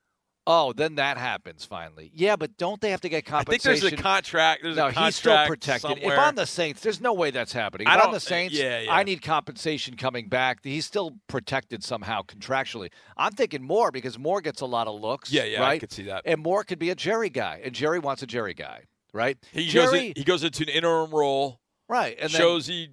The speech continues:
Speaker 2: can do it. He becomes
Speaker 1: the way he
Speaker 2: the
Speaker 1: did
Speaker 2: guy.
Speaker 1: it with Garrett when he dismissed
Speaker 2: Yeah.
Speaker 1: Wade in twenty ten.
Speaker 2: Right, right,
Speaker 1: And
Speaker 2: right,
Speaker 1: the
Speaker 2: right.
Speaker 1: other thing about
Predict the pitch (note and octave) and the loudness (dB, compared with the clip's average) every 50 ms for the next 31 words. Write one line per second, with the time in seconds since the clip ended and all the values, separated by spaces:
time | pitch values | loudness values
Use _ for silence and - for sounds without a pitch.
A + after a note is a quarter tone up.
0 | A2+ _ - F3 D#3+ D3 D3+ D3 D3 C#3+ C3 B2 C3+ C3 C3 E3+ E3+ - F3+ F#3+ | _ _ -10 -6 -2 -2 2 2 2 2 2 0 -4 -4 -2 0 0 2 2 2
1 | F#3+ F#3 F#3+ G3 G3+ G3 G3+ G3+ - - G3 G3+ G#3 A3 G#3 F3+ G3 G#3 G3+ G#3 | 2 2 2 2 2 2 0 -2 0 2 2 4 4 2 0 -2 -4 -6 -6 -6
2 | G#3 F#3+ G3 F#3+ - - G#3 G3 - F3 F3+ G3+ A3 A3 F3+ C#3+ A#2+ A2 - D#3 | -6 -6 -6 -6 -4 -2 -4 -4 -2 -2 0 0 0 0 -2 -4 -8 -8 -6 -4
3 | D#3+ E3+ D#3 - F#3+ G3 F#3 A2+ - _ A#2+ A#2 F#2+ - A2 - F#3+ G3 G3 F#3 | -4 -4 -4 -4 -4 -4 -4 -6 -6 _ -2 -2 -2 -2 -2 0 2 2 0 0
4 | F3+ _ _ E3 F#3+ A3 B3 B3+ A#3 A3 F#3+ F#3+ D#3+ C3+ E3+ D#3+ D#3 D3+ D3 C#3+ | -4 _ _ 0 0 2 2 2 0 2 0 0 0 2 2 4 4 4 2 0